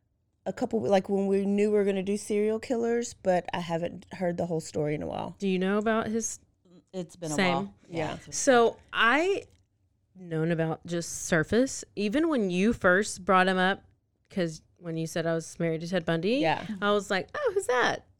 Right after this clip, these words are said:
Speaker 1: <laughs> Yeah, this, nobody else in the world would ever say that. <laughs>
Speaker 2: So I knew, and then eventually, like, I knew some things, but when you dive deep, and there's a lot, there's a lot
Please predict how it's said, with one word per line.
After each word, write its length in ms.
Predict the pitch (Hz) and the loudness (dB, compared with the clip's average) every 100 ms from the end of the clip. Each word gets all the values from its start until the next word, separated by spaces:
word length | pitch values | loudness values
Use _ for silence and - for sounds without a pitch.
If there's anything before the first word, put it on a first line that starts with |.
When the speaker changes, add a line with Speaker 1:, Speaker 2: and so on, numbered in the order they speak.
| - | -12
Speaker 1:
<laughs> 500 | - - - - - | -8 -6 -6 -8 -14
Yeah, 160 | - - _ _ - | -14 -16 _ _ -14
this, 300 | 165 - - - - - - | -12 -14 -18 -20 -20 -20 -4
nobody 500 | 202 190 190 185 - | 4 6 8 6 4
else 280 | 190 196 196 | 4 4 0
in 60 | |
the 80 | 190 | 0
world 280 | 180 175 165 | 4 4 4
would 120 | 165 | 4
ever 300 | - 165 165 | 4 4 2
say 280 | - 151 147 | 2 0 0
that. 320 | 147 - - - _ _ - | 0 -2 -4 -14 _ _ -6
<laughs> 40 | 453 - - - - - - | -6 -8 -16 -18 -20 -18 -12
Speaker 2:
So 640 | - 285 262 254 254 - 233 | 4 8 8 8 6 4 4
I 180 | 247 | 4
knew, 420 | 262 254 254 254 262 | 4 4 6 6 6
and 100 | 254 | 4
then 140 | 302 330 | 2 2
eventually, 340 | 269 254 269 | 2 2 4
like, 200 | 247 247 | 4 4
I 60 | 240 | 2
knew 500 | 202 180 180 180 185 | 4 4 6 4 2
some 260 | - 185 | 0 -2
things, 480 | 180 180 175 175 - | 0 2 2 0 -2
but 460 | - 165 160 165 - | 4 6 8 6 2
when 280 | 180 214 226 | 0 0 2
you 160 | 381 - | 0 4
dive 400 | 190 190 214 202 | 4 4 2 4
deep, 340 | 185 240 - _ _ _ _ _ | 4 4 0 _ _ _ _ _
and 160 | 226 220 | 2 4
there's 280 | 254 359 - - | 4 2 -4 -2
a 80 | 262 | -2
lot, 800 | 208 190 190 190 - - - - _ _ _ _ | 0 4 6 6 4 -4 -16 -16 _ _ _ _
there's 160 | 196 190 | -14 -10
a 80 | 180 | -8
lot 720 | 156 147 151 147 143 - - | -8 -8 -4 -2 -4 -6 -18